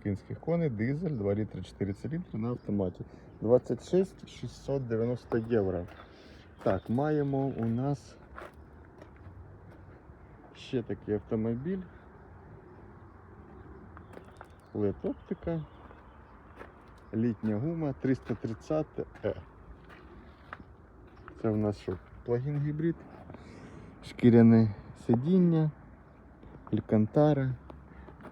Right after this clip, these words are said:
Так, двадцять другого року випуску, сорок дев'ять тисяч дев'ятсот сімдесят дев'ять пробігу, двісті дев'яносто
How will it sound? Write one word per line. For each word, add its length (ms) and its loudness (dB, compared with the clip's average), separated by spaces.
Так, 840 6
двадцять 920 2
другого 560 4
року 380 2
випуску, 960 -2
сорок 240 4
дев'ять 360 4
тисяч 600 -4
дев'ятсот 640 0
сімдесят 580 -2
дев'ять 440 -4
пробігу, 560 -2
двісті 720 -6
дев'яносто 720 0